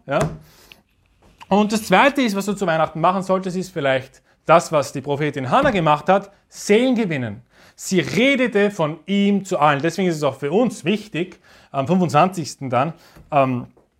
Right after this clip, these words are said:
Seelen gewinnen zu gehen, dass wir am Weihnachtstag, am fünfundzwanzigsten Dezember, wo wir gedenken an die Geburt von Jesus und auch jetzt schon natürlich gedenken wir dran am Heiligabend, ähm, dass wir Seelen gewinnen gehen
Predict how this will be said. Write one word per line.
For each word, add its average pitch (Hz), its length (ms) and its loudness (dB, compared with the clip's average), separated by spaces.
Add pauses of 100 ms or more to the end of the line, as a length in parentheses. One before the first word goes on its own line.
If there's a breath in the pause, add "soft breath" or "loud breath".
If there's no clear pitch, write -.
(240)
Seelen 185 320 2
gewinnen 170 260 0
zu 131 120 -8
gehen, 117 220 -6
dass 113 200 -12
wir 151 180 -8
am 175 220 0
Weihnachtstag, 156 640 0
am 139 100 -8
fünfundzwanzigsten 170 720 -6
Dezember, 180 560 -2 (180 loud breath)
wo 170 200 2
wir 170 80 2
gedenken 160 480 0
an 139 80 -4
die 135 60 -8
Geburt 151 320 -6
von 131 160 -10
Jesus 143 440 -4 (180 soft breath)
und 170 140 0
auch - 80 2
jetzt 196 240 0
schon 202 80 -2
natürlich 160 280 -2
gedenken 160 300 -6
wir 160 80 -4
dran 147 120 -6
am 139 100 -6
Heiligabend, 151 640 0 (280 soft breath)
ähm, 143 300 0
dass 202 340 2
wir 175 260 2
Seelen 196 440 -2
gewinnen 160 380 -4
gehen 135 320 -4